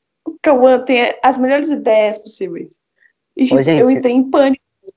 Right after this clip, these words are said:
Speaker 1: sei o que fazer.
Speaker 2: mas não era só um quebradinho na tela. Era a tela que você clicava, era branco no, a tela inteira e metade preto.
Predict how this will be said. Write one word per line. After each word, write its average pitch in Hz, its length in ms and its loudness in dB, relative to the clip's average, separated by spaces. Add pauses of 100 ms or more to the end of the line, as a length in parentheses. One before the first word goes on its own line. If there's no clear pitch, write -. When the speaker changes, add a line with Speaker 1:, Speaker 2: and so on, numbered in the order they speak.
Speaker 1:
sei 247 120 -4
o 254 40 -4
que - 60 -20
fazer. 214 180 -2
Speaker 2:
mas 127 260 0
não 139 200 0
era 170 220 2
só 175 240 -2
um 143 60 -6
quebradinho 123 600 -4
na 113 160 -6
tela. 98 460 -6
Era 117 180 0
a 120 40 -6
tela 127 300 -2
que 135 240 -4
você 135 180 -2
clicava, 135 560 -2
era 139 160 0
branco 131 480 -2
no, 123 220 -4
a 110 140 -4
tela 127 200 -2
inteira 143 420 0
e 156 40 2
metade 156 400 -2
preto. 123 520 -4